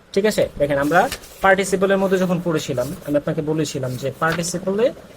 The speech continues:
দেখেন, পার্টিসিপলে, পাস্ট পার্টিসিপলে পড়ছি না, এই যে ভিচি, দেখেন, পার্টস-, এই পার্টিসিপলের মধ্যে পড়ছি, পাস্ট পার্টিসিপলে ভিচি পড়ছি। তার মানে পাস্ট পার্টিসিপলে ভিচি পড়ছি মানে হচ্ছে, দেখেন, আপনি বুঝতেছেন যে, আহ, তার মানে বলছিলাম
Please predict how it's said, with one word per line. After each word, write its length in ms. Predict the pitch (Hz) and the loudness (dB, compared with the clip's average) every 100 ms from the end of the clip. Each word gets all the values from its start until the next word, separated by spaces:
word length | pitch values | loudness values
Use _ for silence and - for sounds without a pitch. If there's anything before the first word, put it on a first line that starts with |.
| - - | -16 0
দেখেন, 220 | 139 135 131 | 0 2 2
পার্টিসিপলে, 500 | 175 185 196 202 196 | 4 4 2 4 4
পাস্ট 280 | 190 180 180 | 6 4 6
পার্টিসিপলে 440 | 214 190 196 208 | 2 4 2 2
পড়ছি 280 | 190 185 214 | 2 0 2
না, 140 | 247 | 2
এই 140 | 285 151 | 2 2
যে 120 | 147 | 2
ভিচি, 360 | 147 160 214 - - - - - - | 2 2 0 -4 -12 -20 -20 -18 -4
দেখেন, 240 | 139 143 127 - | -2 0 -2 2
পার্টস-, 480 | 180 180 - - | 2 2 -6 -4
এই 200 | 175 156 147 | 2 2 4
পার্টিসিপলের 520 | 175 180 185 190 190 | 4 4 4 4 4
মধ্যে 180 | 185 175 165 | 6 4 2
পড়ছি, 260 | 147 143 131 | 0 -2 -2
পাস্ট 220 | 160 - | -2 2
পার্টিসিপলে 480 | 185 175 180 185 165 | 2 2 0 2 2
ভিচি 280 | 151 147 147 | 2 0 -2
পড়ছি। 300 | 131 - 113 - - - | -2 -6 -10 -16 -20 0
তার 140 | - | 2
মানে 180 | 180 196 | 4 4
পাস্ট 320 | 196 180 180 | 4 2 2
পার্টিসিপলে 520 | 202 202 196 202 202 | 2 2 0 -2 -2
ভিচি 280 | 156 165 185 | 0 -2 0
পড়ছি 240 | 185 180 185 | 0 0 2
মানে 200 | 160 165 | 2 2
হচ্ছে, 380 | 170 175 147 127 - - - | 0 0 -2 -2 -6 -8 -4
দেখেন, 200 | 127 139 | -2 -2
আপনি 220 | 190 180 | -4 -4
বুঝতেছেন 500 | 151 170 - 170 147 | -2 -2 -2 -2 0
যে, 200 | 143 190 - - - | 2 0 0 -18 -6
আহ, 220 | 147 147 - - | -2 -2 -2 -4
তার 120 | - 170 | 2 4
মানে 260 | 180 185 - - 151 | 6 4 2 -8 4
বলছিলাম 460 | 175 190 185 147 | 4 6 6 6